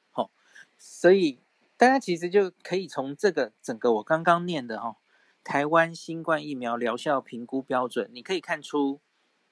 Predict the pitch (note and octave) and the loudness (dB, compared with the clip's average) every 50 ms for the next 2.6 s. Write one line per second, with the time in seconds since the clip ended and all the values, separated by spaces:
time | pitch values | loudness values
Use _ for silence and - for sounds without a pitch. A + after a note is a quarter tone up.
0 | _ _ _ _ _ _ _ - D3 - - - F3 D3 C#3 B2 - - - B2 | _ _ _ _ _ _ _ -6 -6 -4 2 2 4 4 2 -2 -8 -8 -8 -8
1 | - - _ _ _ _ _ _ _ _ - G3 F#3 - A3 G#3 G#3 G3+ F3+ E3 | -8 -8 _ _ _ _ _ _ _ _ 2 2 6 6 4 4 6 4 2 0
2 | D3+ - F3+ E3 D3+ - - D#3 D#3 D3+ D#3+ D#3+ | 0 0 -2 -2 -2 -4 -2 -2 -2 -2 -4 -12